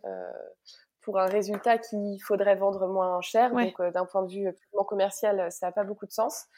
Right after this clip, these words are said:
Speaker 1: Après, euh, il y a quelque chose que je propose dans mon livre et sur lequel je travaille, euh, actuellement. C'est, euh, ce que j'appelle des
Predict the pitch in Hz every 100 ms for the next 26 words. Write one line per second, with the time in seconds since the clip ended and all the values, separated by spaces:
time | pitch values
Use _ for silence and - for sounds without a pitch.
0 | - - - _ - 214 220 254 254 240
1 | 196 196 190 190 185 - 196 202 214 214
2 | 214 226 233 - 208 190 185 226 220 233
3 | 202 196 196 208 233 208 185 180 - 185
4 | 185 196 185 185 190 190 196 165 - _
5 | 180 170 160 - - _ - 175 175 -
6 | 175 180 202 277 _ _ _ _ - -
7 | 220 233 247 - 185 180 185 - 202 185
8 | 180 208 185